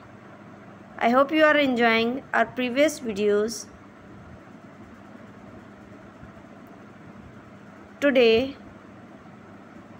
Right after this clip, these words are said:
we will learn about new vocabulary, synonyms,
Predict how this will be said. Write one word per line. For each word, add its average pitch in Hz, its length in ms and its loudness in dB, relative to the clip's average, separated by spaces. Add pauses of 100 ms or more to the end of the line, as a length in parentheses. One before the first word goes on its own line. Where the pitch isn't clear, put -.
we 233 180 -2
will 294 320 0
learn 226 420 0 (840)
about 226 760 2 (920)
new 277 400 2
vocabulary, 240 680 0 (1400)
synonyms, 247 1120 -2